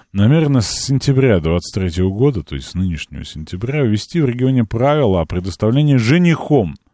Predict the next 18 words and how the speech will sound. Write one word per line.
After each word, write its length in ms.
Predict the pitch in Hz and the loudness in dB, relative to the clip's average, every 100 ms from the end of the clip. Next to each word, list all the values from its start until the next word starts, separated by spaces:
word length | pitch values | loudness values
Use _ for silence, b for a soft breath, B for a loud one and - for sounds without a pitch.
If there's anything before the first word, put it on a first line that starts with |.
| _ _ _ _ | _ _ _ _
пред 260 | 95 92 90 | -4 -4 -4
заключением 1040 | 98 98 101 - 104 - 90 82 78 82 | -8 -2 -2 0 -2 0 -2 0 -2 0
брака 380 | 107 147 156 147 | 2 2 0 -4
справок 480 | - 92 110 98 87 | -4 -2 0 0 -2
об 140 | 78 | -2
отсутствии 460 | 85 - 80 - 85 | -4 -4 -12 -6 -2
вич 300 | 98 143 87 | -2 -4 -4
и 40 | |
наркотической 800 | 76 - 69 82 90 - - 85 | -6 -8 -12 -10 -12 -12 -12 -10
зависимости. 920 | 71 69 64 - - - _ _ 104 b b b b b | -6 -6 -8 -14 -20 -20 _ _ -20 b b b b b
Об 160 | 85 | -2
этом 240 | 143 165 131 | 0 2 2
говорится 440 | 110 117 117 - | 4 2 0 -6
в 40 | 85 | -8
сообщении 680 | 78 78 - 143 135 123 | -6 -6 -6 -4 -4 -4
пресс-службы 880 | 104 85 76 - 82 101 101 95 90 87 | -6 -10 -10 -8 -4 -4 -4 -6 -6 -8
главы 680 | 85 98 95 78 71 71 69 _ _ _ | -4 0 0 0 -6 -8 -10 _ _ _
региона. 800 | 107 104 107 101 90 69 60 60 | -4 -2 -2 -2 -2 -2 -6 -12